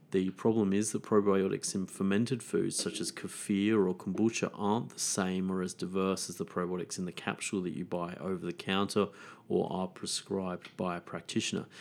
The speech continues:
So you can imagine then the disappointment after reading an article about probiotics having a positive effect on whichever condition you're interested in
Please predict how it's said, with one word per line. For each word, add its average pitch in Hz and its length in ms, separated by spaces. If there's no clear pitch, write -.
So - 140
you 104 80
can 107 120
imagine 107 460
then 101 240
the 98 80
disappointment 95 600
after 92 240
reading 92 260
an 90 80
article 101 480
about 95 300
probiotics 90 560
having 90 300
a 90 40
positive 90 580
effect - 600
on 87 400
whichever 95 440
condition 92 420
you're 87 100
interested 95 480
in 90 200